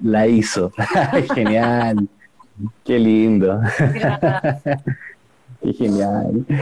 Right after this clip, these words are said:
Speaker 1: Bueno, pasemos a lo, a lo, a lo concreto ahí con, con la llegada a la parte solista. Estuviste unos años participando en Mama Soul, que también debe haber sido una experiencia súper nutritiva,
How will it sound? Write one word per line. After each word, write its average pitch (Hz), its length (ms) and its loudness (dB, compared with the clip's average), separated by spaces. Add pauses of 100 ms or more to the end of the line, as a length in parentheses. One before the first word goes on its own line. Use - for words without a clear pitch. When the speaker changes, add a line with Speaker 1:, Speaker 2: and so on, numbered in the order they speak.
(320)
Speaker 1:
Bueno, 180 240 4
pasemos 196 380 4
a - 20 6
lo, 190 300 4
a 147 80 4
lo, 147 360 4
a 135 80 4
lo 139 140 2
concreto 143 460 2
ahí 160 160 2
con, 139 260 0
con 120 380 0
la 113 80 2
llegada 120 380 4
a - 20 4
la 127 180 4
parte 127 220 -2
solista. 127 300 -2
Estuviste 135 380 0
unos 135 220 2
años 139 440 2
participando 120 600 0
en 113 60 -2
Mama 117 240 0
Soul, 127 300 -2
que 127 120 0 (120)
también 113 280 0
debe 107 120 2
haber 104 100 -2
sido 120 100 -4
una 110 80 0
experiencia 110 640 -2 (140)
súper 123 260 -2
nutritiva, 123 640 2